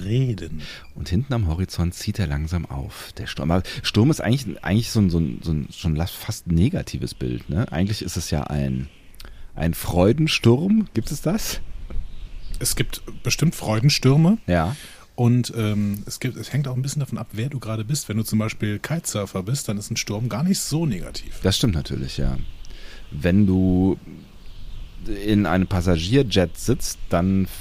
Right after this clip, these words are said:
Speaker 2: vielleicht eher doch. Und mir hat letztens
Speaker 1: Ja, aber, aber
Speaker 2: irgend-
Speaker 1: das wollen wir ja nicht mehr.
Speaker 2: Nee, das stimmt, das wollen wir
Speaker 1: Mehr,
Speaker 2: eh nicht.
Speaker 1: mehr Kitesurfen, weniger Passagierjets.
Speaker 2: Auf jeden Fall, ich bin dafür, aber falls man nochmal in einem Flugzeug sitzt, hat mir jemand, äh, auf YouTube,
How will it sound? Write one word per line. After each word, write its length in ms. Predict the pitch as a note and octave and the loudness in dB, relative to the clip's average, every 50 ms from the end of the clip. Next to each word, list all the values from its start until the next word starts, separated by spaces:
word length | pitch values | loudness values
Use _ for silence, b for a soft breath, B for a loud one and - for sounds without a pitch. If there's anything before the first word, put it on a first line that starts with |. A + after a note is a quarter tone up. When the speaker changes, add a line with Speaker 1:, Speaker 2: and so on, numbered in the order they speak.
| - - | -12 -12
Speaker 2:
vielleicht 400 | - - E2+ E2 D#2 E2+ E2+ - | -8 -4 -2 -2 -2 -2 -4 -6
eher 140 | - - E2 | -6 -6 -4
doch. 320 | D#2 D#2 C2+ - - - - - - - - - - B B B B C#3+ B | -4 -4 -4 -4 -6 -10 -8 -10 -8 -8 -8 -8 -8 B B B B 2 B
Und 100 | G#2+ G#2+ | 8 8
mir 80 | G#2+ | 8
hat 80 | G#2+ G#2 | 8 6
letztens 300 | G#2 A#2+ - - E3+ C#3+ | 4 2 2 2 0 0
Speaker 1:
Ja, 60 | G#2+ | -2
aber, 80 | - - | -4 -6
aber 140 | - - | -2 2
Speaker 2:
irgend- 140 | A#2 A#2 G#2+ | 2 4 4
Speaker 1:
das 160 | A2 G2 - | 2 0 0
wollen 200 | - A2+ A#2+ B2 | 2 2 4 4
wir 100 | A#2+ A#2 | 4 4
ja 80 | G#2 G2 | 2 2
nicht 200 | G2 G2 - - | 0 -2 -2 -4
mehr. 160 | - F2+ F2 - - - - - | -6 -6 -8 -10 -14 -20 -14 -6
Speaker 2:
Nee, 140 | - F#2 F#2 | -2 2 2
das 120 | F#2+ F#2+ - | 2 2 2
stimmt, 160 | - E2 D#2+ | 0 0 -2
das 80 | D2+ | 0
wollen 140 | F2 G2+ F#2 | 2 4 6
wir 80 | G2+ A2 | 6 6
Speaker 1:
Mehr, 80 | B2 | 6
Speaker 2:
eh 40 | F2+ | 4
nicht. 160 | D2+ C2 A2+ | 4 2 4
Speaker 1:
mehr 160 | A#2+ C3 C#3 C#3+ | 6 6 6 6
Kitesurfen, 920 | - - B2 C3 C#3+ - - C3+ C3 B2+ - - B2+ B2+ C3 C3+ A#2 G#2+ | 4 4 2 2 2 2 4 4 4 4 4 4 2 2 2 0 -2 0
weniger 340 | G2 A#2 A#2+ B2 B2 A2+ A#2 | 2 2 4 4 2 2 0
Passagierjets. 800 | A2+ - - G2+ G#2 G2+ G2 G#2+ G#2+ G2+ - G2 F2 - - - | -2 -2 -4 -4 -4 -2 -2 -2 -2 -2 -2 -4 -6 -6 -2 2
Speaker 2:
Auf 140 | - G2+ F#2 | 2 2 4
jeden 180 | G2+ A#2 A#2+ A#2 | 6 6 4 4
Fall, 220 | - A2 G2+ A#2 | 4 4 2 2
ich 100 | B2+ - | 2 2
bin 120 | - A#2 | 2 4
dafür, 340 | A2+ G#2 - - C#3+ D3 B2 | 4 4 2 2 4 4 4
aber 160 | F2+ G2 F#2+ | 6 6 4
falls 340 | F2 - - C#3+ D#3+ F#3 - | 4 4 4 4 4 4 4
man 100 | - B2+ | 4 6
nochmal 200 | A#2+ A2+ A2+ G#2+ | 6 6 6 8
in 40 | G2+ | 6
einem 80 | G2+ G2 | 6 4
Flugzeug 460 | - C#3+ G3+ - - - - B1+ A#1+ | 4 2 2 2 2 -2 -2 -2 0
sitzt, 340 | - - F#2+ - - - G2+ | 0 -2 -2 -2 -2 -4 -4
hat 140 | G2 F#2+ | -2 0
mir 120 | G#2+ G2+ F#2 | 2 2 2
jemand, 520 | F2+ - F2 G2+ A2 A#2 A2+ G#2+ G#2+ - - - | 2 2 4 4 6 6 6 4 2 0 -2 0
äh, 460 | F#2+ G2 G2 F#2+ F#2+ F#2+ F#2 D2 - - - | 2 4 4 4 4 4 2 2 -2 -4 -4
auf 160 | - F2+ F2 | -4 -4 -2
YouTube, 540 | F2 A#2 F3 A3+ - - G2 F#2 A#2+ G3+ | -2 -2 -2 -2 -2 0 0 0 0 0